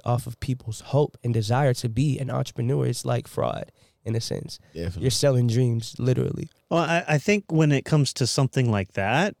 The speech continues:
Speaker 3: they want the result without the work.
Speaker 2: Yeah.
Speaker 3: Instant gratification. "Oh, I, I wanna look good. I wanna look good. I want it now." No, you gotta work for it. It, it's not easy, and, and it, it takes time to get there.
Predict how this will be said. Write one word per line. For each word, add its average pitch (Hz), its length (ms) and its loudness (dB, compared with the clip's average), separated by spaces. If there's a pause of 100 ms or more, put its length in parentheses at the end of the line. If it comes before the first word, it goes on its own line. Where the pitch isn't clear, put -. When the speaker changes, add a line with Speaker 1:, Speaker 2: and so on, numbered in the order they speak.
Speaker 3:
they 139 120 2
want 151 300 0
the 151 120 2
result 120 520 2
without 120 380 0
the 110 80 -2
work. 95 520 -2
Speaker 2:
Yeah. 80 500 -8 (260)
Speaker 3:
Instant 156 440 0
gratification. 117 920 -2 (160)
"Oh, 131 80 -2
I, 101 340 0
I 131 120 0
wanna 147 260 2
look 143 220 2
good. 160 380 0 (120)
I 127 80 -2
wanna 135 220 2
look 131 180 0
good. 95 300 -2 (200)
I 113 60 -2
want 113 220 0
it 110 60 -4
now." 101 460 -2
No, 127 300 -2
you 117 140 -2
gotta 147 200 0
work 156 260 0
for 87 260 -2
it. 76 100 -8
It, 131 180 0 (120)
it's 147 260 0
not 208 220 0
easy, 104 420 0
and, 85 160 -6 (120)
and 107 200 0
it, 107 100 -4 (360)
it 131 120 -2
takes 175 320 -2
time 147 380 0
to 113 100 -2
get 120 280 0
there. 90 300 -2